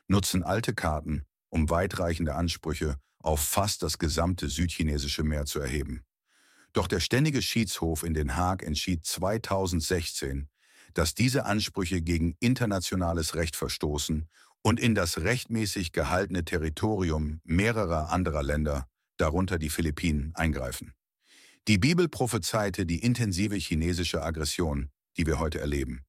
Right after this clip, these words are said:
Die Schrift offenbart, dass China bald eine noch dominantere Rolle auf der Weltbühne einnehmen wird. Wenn Sie mehr über die prophetische Rolle Chinas bei den Ereignissen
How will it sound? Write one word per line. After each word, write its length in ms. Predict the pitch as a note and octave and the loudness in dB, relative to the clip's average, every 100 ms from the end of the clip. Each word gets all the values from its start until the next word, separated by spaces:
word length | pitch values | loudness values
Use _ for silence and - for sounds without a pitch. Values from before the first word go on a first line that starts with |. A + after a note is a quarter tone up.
| _ _ _ _ _ | _ _ _ _ _
Die 120 | F2+ | 0
Schrift 340 | D#2+ C3+ D#3 - | 2 0 0 -2
offenbart, 640 | G#2+ G#2 E2+ E2+ F2 F#2 | -2 0 0 0 0 -2
dass 140 | D#2 - | -4 -4
China 420 | - B2 A#2+ A2+ | 0 2 2 0
bald 400 | F#2 F2 F#2 F#2 | 0 0 0 0
eine 220 | E2 D#2+ | -2 0
noch 240 | E2 G2+ | 2 0
dominantere 640 | - F2+ E2 E2 F#2+ F#2 E2 | 0 0 2 2 0 0 0
Rolle 320 | D#2+ D#2+ D#2+ | 0 0 0
auf 160 | D2 - | -2 -4
der 140 | D#2 | -2
Weltbühne 400 | D#2 D2+ D#2 D2+ | 0 0 -2 -2
einnehmen 420 | D2 C#2 C2 C2 | -2 -2 -2 -4
wird. 260 | C2+ C2+ - _ _ _ _ _ _ _ | -6 -8 -10 _ _ _ _ _ _ _
Wenn 180 | G#2 G#2+ | 2 4
Sie 140 | G#2+ | 4
mehr 320 | F#2+ A#2 C#3+ | 4 2 2
über 160 | B2 G#2 | 0 -2
die 100 | F#2 | -2
prophetische 640 | - F2 - A#2+ A2 - | -4 -4 -2 -2 -2 -2
Rolle 280 | E2+ F2 F2 | 0 0 0
Chinas 580 | D#2 - A2+ D2+ C2 - | -2 0 0 0 -4 -4
bei 160 | D#2+ | -2
den 120 | D#2+ D#2+ | 0 0
Ereignissen 760 | D#2+ F2+ E2+ F#2+ - F2+ E2 | 0 0 -2 -2 -2 -2 -2